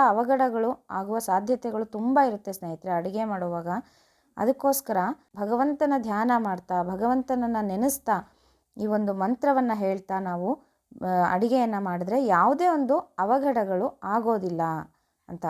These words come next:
ಅದಕ್ಕೋಸ್ಕರ ದೇವರ ಧ್ಯಾನವನ್ನು ಮಾಡ್ತಾ ನಾವು ಅಡುಗೆಯನ್ನು ಮಾಡಬೇಕು. ಹಾಗೆಯೇ ನಮಗೆ ಬರ್ತಕ್ಕಂತಹ ಸ್ತೋತ್ರಗಳು, ದೇವರ ನಾಮಗಳನ್ನು ಹೇಳ್ತಾ ಅಡುಗೆಯನ್ನು ಮಾಡಿದ್ರೆ ಅಡುಗೆನೂ ತುಂಬ ರುಚಿಯಾಗಿರುತ್ತೆ,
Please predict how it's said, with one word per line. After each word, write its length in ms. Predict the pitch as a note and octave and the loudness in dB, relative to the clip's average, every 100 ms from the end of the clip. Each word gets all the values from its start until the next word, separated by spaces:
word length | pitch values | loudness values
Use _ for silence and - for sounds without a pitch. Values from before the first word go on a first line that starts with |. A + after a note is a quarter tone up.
| - | -6
ಅದಕ್ಕೋಸ್ಕರ 560 | F3+ G3+ G#3+ G#3+ - B3+ C#4+ | -8 -6 -2 -2 0 -2 -2
ದೇವರ 260 | A3 G#3+ A3+ | 0 0 0
ಧ್ಯಾನವನ್ನು 560 | G#3+ G#3 G3+ G#3 G#3 G3 | -2 -4 -4 -2 -2 -2
ಮಾಡ್ತಾ 520 | F#3 F#3 A#3+ B3 D#4 | -2 0 0 0 0
ನಾವು 360 | C#4 G#3 A#3 - _ - | 0 0 -2 -6 _ -10
ಅಡುಗೆಯನ್ನು 580 | F#3 A3+ A#3+ F3+ F3+ | -6 -2 -2 -2 -2
ಮಾಡಬೇಕು. 480 | C#4+ C#4 F3+ D#3 - _ _ _ - | 0 0 -2 -8 -10 _ _ _ -4
ಹಾಗೆಯೇ 600 | A3+ C#4 C#4 A3+ G#3+ - _ _ - | -2 2 2 0 -2 -6 _ _ -2
ನಮಗೆ 200 | C4 C4 | 0 2
ಬರ್ತಕ್ಕಂತಹ 720 | A3+ G#3+ A#3 A#3+ A3+ G#3+ A#3 | 2 2 0 -4 -4 -6 -6
ಸ್ತೋತ್ರಗಳು, 1000 | A#3 - C4 C4+ A3 G3 F#3 F#3+ F#3 F#3 | -6 0 2 2 0 0 0 0 -2 0
ದೇವರ 260 | G#3+ B3+ | 0 2
ನಾಮಗಳನ್ನು 680 | B3+ A#3 G#3+ G3+ G3 F#3+ G3+ | 2 0 -2 -2 -4 -4 -4
ಹೇಳ್ತಾ 460 | G#3 G3 G3 F#3 A3 D#4 - _ _ - | -2 -2 -2 -2 -2 -2 -8 _ _ -4
ಅಡುಗೆಯನ್ನು 480 | F#3+ A#3+ C#4 B3 G#3 | -2 4 4 4 0
ಮಾಡಿದ್ರೆ 640 | F3+ E3+ E3 G3+ C4 _ | -2 -2 -2 -2 -4 _
ಅಡುಗೆನೂ 480 | F3 F#3+ A3 C4 C#4+ | -4 -2 2 2 2
ತುಂಬ 340 | E4 C4+ C4 D4+ | -2 -2 2 4
ರುಚಿಯಾಗಿರುತ್ತೆ, 960 | C4+ - A#3+ G#3+ F#3 F3 - A#3 - | 2 0 -2 -2 -2 -6 -6 -8 -8